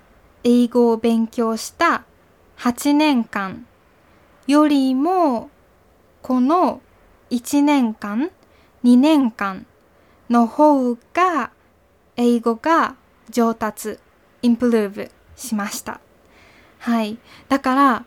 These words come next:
やっぱり、英語を、日本語をインプルーブ、上達したかったら、えー、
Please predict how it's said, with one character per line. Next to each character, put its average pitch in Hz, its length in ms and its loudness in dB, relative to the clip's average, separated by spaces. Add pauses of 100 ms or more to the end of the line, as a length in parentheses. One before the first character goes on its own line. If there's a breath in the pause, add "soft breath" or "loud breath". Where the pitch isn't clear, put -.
(440)
や 240 100 -2
っ 240 100 -20
ぱ 294 120 0
り、 302 320 -2 (1080)
英 311 320 0
語 302 480 -2 (640)
を、 339 280 0 (380)
日 240 160 6
本 277 380 0
語 269 180 -2 (140)
を 349 280 0 (220)
イ 240 100 4
ン 233 60 4
プ 240 140 0
ル 220 160 2
ー 208 40 -18
ブ、 220 120 -18 (320 soft breath)
上 233 300 0
達 233 500 -6 (580)
し - 220 -12
た 262 260 -2
か 226 240 -4
っ - 60 -14 (220)
た 196 220 -10
ら、 262 400 -2 (1000 soft breath)
え 233 40 -6
ー、 196 580 -8